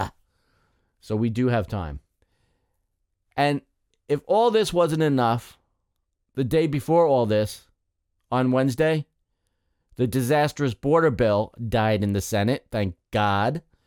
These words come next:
And I do mean thank Yahweh, the God of Israel. Yes, the maga movement was behind the killing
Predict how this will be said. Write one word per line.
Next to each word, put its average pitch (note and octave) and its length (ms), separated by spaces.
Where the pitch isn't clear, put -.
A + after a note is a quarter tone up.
And A2+ 120
I B2+ 60
do F#3 240
mean D3 200
thank B2+ 300
Yahweh, A#2+ 500
the A2+ 120
God A#2+ 320
of G#2+ 160
Israel. A#2 720
Yes, C#3 560
the B2 80
maga C#3 340
movement D3 340
was C#3+ 160
behind C#3+ 480
the C#3 60
killing C#3+ 520